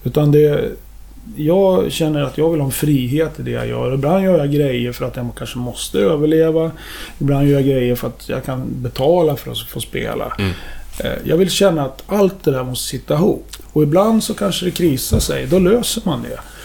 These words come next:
Speaker 1: Då får man liksom åka upp till Borlänge och jobba på högskolan och undervisa elever till
Speaker 2: Ja.
Speaker 1: exempel, som jag gör,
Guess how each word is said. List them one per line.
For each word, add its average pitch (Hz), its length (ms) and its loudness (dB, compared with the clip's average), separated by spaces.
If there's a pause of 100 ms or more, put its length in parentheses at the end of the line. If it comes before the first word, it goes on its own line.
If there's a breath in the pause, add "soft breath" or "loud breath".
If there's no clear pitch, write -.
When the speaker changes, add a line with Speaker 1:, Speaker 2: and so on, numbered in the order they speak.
(360 loud breath)
Speaker 1:
Då 165 100 -2
får 185 120 0
man 220 180 4
liksom 196 300 2
åka 180 200 2
upp 202 200 2
till - 80 0
Borlänge 131 480 2
och 127 80 -4
jobba 123 240 -4
på 120 100 -4
högskolan 123 640 -4
och 120 360 -6
undervisa 120 540 -4
elever 55 380 -6
till - 200 -6
Speaker 2:
Ja. 101 60 2
Speaker 1:
exempel, 69 360 -6
som - 160 -6
jag 127 100 -4
gör, 120 240 -6